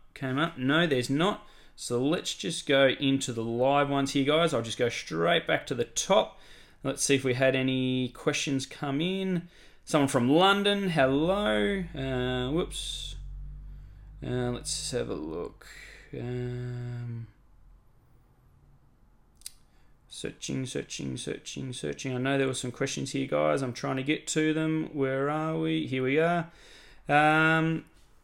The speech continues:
hi from Miss Deli. "I have an endomorph body. I need a thirty-minute workout in the mornings." Nothing that requires getting on the floor, though. Any suggestions? Um, the idea of endomorph,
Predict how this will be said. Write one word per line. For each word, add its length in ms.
hi 460
from 500
Miss 240
Deli. 640
"I 140
have 260
an 260
endomorph 680
body. 340
I 140
need 140
a 60
thirty-minute 480
workout 420
in 100
the 80
mornings." 760
Nothing 400
that 160
requires 480
getting 280
on 180
the 60
floor, 600
though. 400
Any 380
suggestions? 840
Um, 500
the 160
idea 460
of 260
endomorph, 640